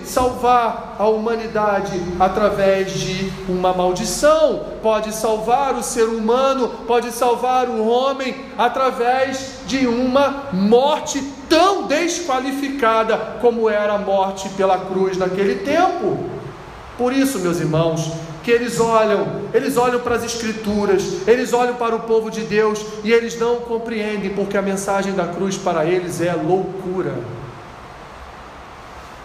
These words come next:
A mensagem da cruz para eles é humilhante.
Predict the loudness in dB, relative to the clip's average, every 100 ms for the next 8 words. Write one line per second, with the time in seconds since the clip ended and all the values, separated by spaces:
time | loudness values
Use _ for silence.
0 | -6 -2 0 2 2 2 0 -2 -2 0
1 | 0 0 0 0 2 2 2 2 0 0
2 | 2 4 2 -2 -4 -2 0 0 0 2
3 | 2 0 -2